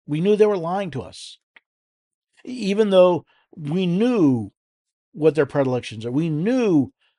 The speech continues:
how they would view things. We knew the actions they would take, and we hired them anyway.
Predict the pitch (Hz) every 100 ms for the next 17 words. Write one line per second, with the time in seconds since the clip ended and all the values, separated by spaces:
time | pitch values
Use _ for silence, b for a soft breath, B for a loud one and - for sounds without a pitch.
0 | _ _ - - 147 160 147 151 139 110
1 | 131 127 127 107 147 143 139 220 226 208
2 | 143 b b - 165 156 160 147 127 127
3 | 120 110 202 196 160 - _ b b b
4 | b b _ _ 160 185 131 120 113 123
5 | 208 208 82